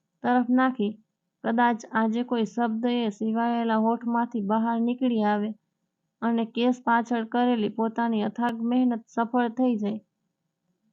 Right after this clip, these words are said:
પણ એ આસ પર તરત જ ઠંડુ પાણી ફરી વળ્યું.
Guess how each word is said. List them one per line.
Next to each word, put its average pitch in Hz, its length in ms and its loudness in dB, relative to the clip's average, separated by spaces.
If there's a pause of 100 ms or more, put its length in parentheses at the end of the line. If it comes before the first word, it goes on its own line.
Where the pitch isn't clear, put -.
(140)
પણ 254 180 4
એ 254 120 4
આસ 233 360 4
પર 254 160 2 (640)
તરત 247 320 2
જ 247 100 0
ઠંડુ 240 360 -2
પાણી 233 360 0
ફરી 233 320 0
વળ્યું. 196 400 -2